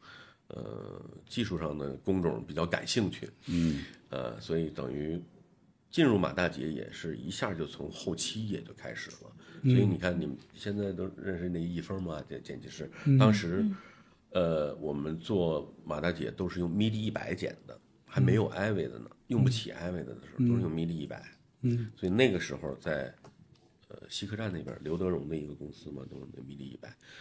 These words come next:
Speaker 2: 嗯。
Speaker 1: 呃，我就开始前期、后期就开始，呃，尽我所能的就全面的接触，就一发而不可收了。呃，马大姐好像是英导打的。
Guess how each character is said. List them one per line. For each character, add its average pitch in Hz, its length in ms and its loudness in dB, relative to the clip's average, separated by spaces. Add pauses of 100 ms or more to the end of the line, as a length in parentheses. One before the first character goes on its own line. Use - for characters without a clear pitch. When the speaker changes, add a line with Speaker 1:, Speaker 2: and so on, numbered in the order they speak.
Speaker 2:
嗯。 104 280 -2
Speaker 1:
呃， 57 520 -8 (920)
我 73 140 -4
就 73 100 -4
开 80 200 0
始 - 240 -6
前 69 400 -4
期、 78 340 -6
后 78 340 -2
期 69 360 -8
就 71 100 -10
开 64 220 -6
始， 50 280 -12 (960)
呃， - 200 -8
尽 101 260 4
我 82 160 6
所 80 240 2
能 55 240 -4
的 73 140 -4
就 69 200 -6
全 - 340 -6
面 98 240 6
的 71 80 -2
接 69 200 -4
触， - 240 -10 (140)
就 64 460 -6 (340)
一 73 120 -10
发 - 120 -8
而 71 140 -8
不 62 100 -12
可 - 180 -14
收 - 180 -14
了。 - 280 -16 (320)
呃， 156 60 0 (180)
马 85 180 -2
大 233 200 2
姐 - 200 -6
好 - 240 -6
像 117 400 -2 (340)
是 131 360 -4
英 85 200 -2
导 69 80 -6 (500)
打 - 120 -14
的。 - 100 -18